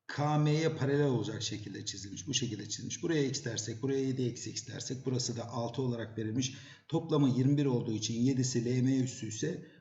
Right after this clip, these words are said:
on dördü burasıdır. Yirmi birden yediyi çıkarsak on dört kalır. Peki benzerlik oranı, tabanları paralel olduğu için bunların benzerlik oranı yedinin tamamı olan yirmi bire oranıdır. Yani benzerlik oranı bir bölü üçtür. Benzerlik oranı bir bölü üç ise bunun karesini alırsak da alanların oranı çıkar. O da bir bölü dokuzdur.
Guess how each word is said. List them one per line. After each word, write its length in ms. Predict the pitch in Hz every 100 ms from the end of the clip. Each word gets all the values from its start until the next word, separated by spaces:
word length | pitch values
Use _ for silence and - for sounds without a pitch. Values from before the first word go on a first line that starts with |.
| _ -
on 240 | 143 135
dördü 340 | 117 113 147
burasıdır. 340 | 127 117 - 113
Yirmi 260 | 127 120
birden 220 | 117 110 113
yediyi 260 | 120 113
çıkarsak 440 | - 123 123 143 120
on 180 | 113
dört 200 | 101 -
kalır. 220 | - - -
Peki 240 | 151 143
benzerlik 480 | 135 135 131 143 139
oranı, 180 | 104 101
tabanları 520 | - 123 127 127 123
paralel 300 | 127 120 120
olduğu 240 | 117 110 127
için 360 | 127 113 98
bunların 260 | 98 - 123
benzerlik 500 | 123 120 135 135 -
oranı 380 | 104 117 - - - - _
yedinin 680 | 127 151 139 104 123 - - - _ _ _ _ _ _ - _
tamamı 380 | - 131 147 147
olan 200 | 127 139
yirmi 300 | 143 135 135
bire 120 | 127
oranıdır. 420 | 120 98 95 95
Yani 300 | 110 131 127
benzerlik 460 | 127 131 139 139 127
oranı 300 | 123 139 127
bir 180 | 127 113
bölü 160 | 98
üçtür. 280 | 95 - -
Benzerlik 440 | 120 127 147 160 139
oranı 280 | 117 113
bir 180 | 123 127
bölü 140 | 117 110
üç 60 |
ise 200 | - 107
bunun 140 | 131 131
karesini 420 | 123 123 - 120
alırsak 440 | 120 120 104 107
da 60 | 151
alanların 440 | 151 143 143 135
oranı 240 | 107 104 101
çıkar. 220 | - 131
O 100 | 123
da 120 | 127
bir 160 | 143 120
bölü 180 | 104
dokuzdur. 360 | 95 - 95 -